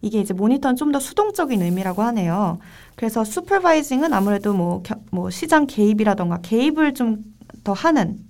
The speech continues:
좀 더 적극적인 의미의 단어라는 걸 알아보았습니다. 그럼 두 번째 문단으로 가보실게요. Scarce female representation in the industry today.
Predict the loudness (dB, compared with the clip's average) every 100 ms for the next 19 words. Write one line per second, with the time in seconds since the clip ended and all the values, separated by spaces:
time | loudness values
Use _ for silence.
0 | -6 -2 0 0 -2 -2 0 0 2 0
1 | 0 0 -2 -2 -2 0 0 0 0 0
2 | 0 -4 -18 -18 -8 -4 -2 0 0 0
3 | 0 -2 -6 -8 -20 -20 -12 -4 -2 0
4 | 2 2 2 0 0 -2 0 0 0 -2
5 | -2 -4 -4 -4 -6 -4 -2 0 0 -2
6 | -10 -20 -20 -20 -20 -20 -20 -20 _ _
7 | _ _ _ _ -12 -8 0 4 4 0
8 | 0 2 4 4 4 4 2 2 2 2
9 | 0 0 0 0 2 4 6 4 4 4
10 | 0 -2 -4 -2 0 2 2 0